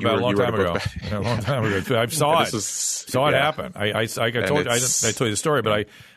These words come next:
Speaker 2: I saw the, the diagnostic sheets when I arrived, you know, in nineteen eighty-four, all cluster, the, the, uh, personality axis two diagnoses were all over the place all the time. I saw all kinds of dependent and O C D and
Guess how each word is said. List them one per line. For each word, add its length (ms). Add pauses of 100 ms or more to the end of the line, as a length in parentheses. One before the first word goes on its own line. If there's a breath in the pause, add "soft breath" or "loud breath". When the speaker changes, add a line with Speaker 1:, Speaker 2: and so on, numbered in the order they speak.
(140)
Speaker 2:
I 40
saw 440
the, 220
the 140
diagnostic 680
sheets 440
when 120
I 60
arrived, 680
you 60
know, 140
in 80
nineteen 340
eighty-four, 880 (680 loud breath)
all 400
cluster, 480
the, 260
the, 300
uh, 240 (380)
personality 880 (160)
axis 320
two 320
diagnoses 520
were 100
all 160
over 120
the 80
place 240
all 140
the 80
time. 320
I 220
saw 140
all 180
kinds 240
of 100
dependent 720
and 100
O 120
C 200
D 340
and 200